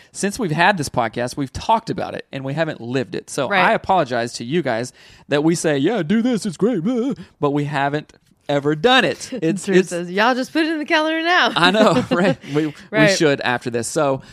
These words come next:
Speaker 1: um, I think that that isn't a goal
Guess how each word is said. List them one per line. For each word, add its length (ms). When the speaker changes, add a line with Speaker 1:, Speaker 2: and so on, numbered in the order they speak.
Speaker 1:
um, 420
I 160
think 340
that 120
that 220
isn't 340
a 120
goal 440